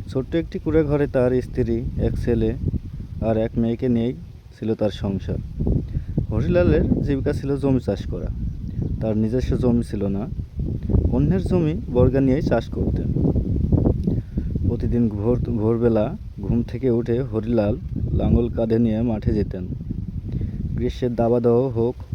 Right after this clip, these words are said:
বা বর্ষার মেঘলা আকাশ, কোনো কিছুই তার কর্মনিষ্ঠাকে বাধা দিতে পারত না। কৃষিকাজে তার অভিজ্ঞতা ছিল অনেক। কবে কি বীজ বোনা উচিত, কখন পানি দিতে হবে,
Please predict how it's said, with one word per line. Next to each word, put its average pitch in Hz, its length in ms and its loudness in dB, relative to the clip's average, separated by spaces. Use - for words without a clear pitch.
বা 101 260 -2
বর্ষার 113 400 0
মেঘলা 104 340 0
আকাশ, - 240 -10
কোনো 135 220 -2
কিছুই 139 340 0
তার 123 240 2
কর্মনিষ্ঠাকে 123 720 2
বাধা 110 260 -2
দিতে 104 200 0
পারত 95 320 -6
না। 90 120 -4
কৃষিকাজে 165 520 0
তার 156 180 0
অভিজ্ঞতা 147 420 0
ছিল 135 180 -6
অনেক। 98 340 2
কবে 113 240 -2
কি 117 160 0
বীজ 110 300 -2
বোনা 107 320 2
উচিত, - 340 -2
কখন 107 240 -2
পানি 104 280 0
দিতে 104 240 -4
হবে, 101 340 -2